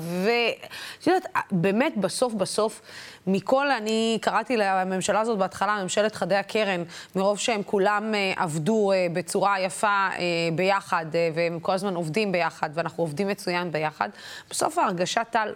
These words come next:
בואי נודה על האמת, שאנחנו קצת כולנו הולכים לאיבוד.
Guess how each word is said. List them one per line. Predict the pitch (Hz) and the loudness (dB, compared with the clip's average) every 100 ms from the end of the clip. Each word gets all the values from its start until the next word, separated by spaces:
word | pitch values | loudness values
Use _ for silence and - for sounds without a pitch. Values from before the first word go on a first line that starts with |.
| - | -8
בואי | 151 185 240 | -2 0 0
נודה | 226 190 190 | 0 0 0
על | 196 | -2
האמת, | 165 180 202 - - - | -2 -4 -4 -12 -16 -8
שאנחנו | - 165 190 | -4 -2 -2
קצת | 160 - - | -2 -2 -2
כולנו | - 233 233 240 | 0 2 2 2
הולכים | 180 165 220 196 190 - 160 | 0 -2 -2 -2 -4 -6 -2
לאיבוד. | 165 165 143 156 | 0 0 -2 -4